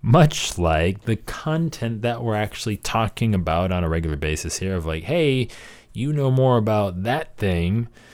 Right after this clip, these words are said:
than anybody else, and if you can make it readily available for that person when they need to go educate themselves on it,"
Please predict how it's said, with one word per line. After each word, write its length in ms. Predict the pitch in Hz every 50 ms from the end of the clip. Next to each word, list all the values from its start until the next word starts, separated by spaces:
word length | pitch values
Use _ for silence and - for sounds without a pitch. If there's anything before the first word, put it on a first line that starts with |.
| - - _ _ - - _ _ _ -
than 460 | 95 101 101 98 98 98 98 95 - -
anybody 600 | - 131 131 127 120 113 110 110 104 101 98 104
else, 580 | 131 165 165 139 120 113 107 113 107 - - -
and 720 | - - 117 107 107 104 101 101 101 101 101 101 101 101
if 360 | 113 110 104 101 95 - -
you 120 | 117 117 117
can 280 | 113 - 117 107 104
make 260 | 107 110 113 107 - 110
it 140 | 98 85
readily 440 | 95 101 104 104 104 104 98 95 92
available 720 | 90 90 87 92 110 131 147 165 156 120 95 95 95 92 87
for 220 | - - 98 95
that 400 | 85 85 107 127 165 180 - -
person 560 | - - 123 117 110 - - - 104 95 95
when 240 | 95 95 95 95 101
they 240 | 123 165 208 214 214
need 180 | 208 185 156
to 80 | 123 120
go 120 | 110 107
educate 760 | 110 110 113 101 90 107 104 - - - 101 98 95 90 92
themselves 680 | 110 165 208 107 - - - - 127 104 101 92 -
on 220 | - 98 92 95 98
it," 180 | 98 101 -